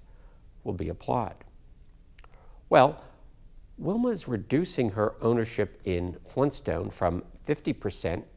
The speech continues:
to forty-two point nine percent.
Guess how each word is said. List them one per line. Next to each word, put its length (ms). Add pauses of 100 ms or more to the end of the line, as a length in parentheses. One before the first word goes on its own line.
(120)
to 380 (680)
forty-two 560
point 320
nine 240
percent. 420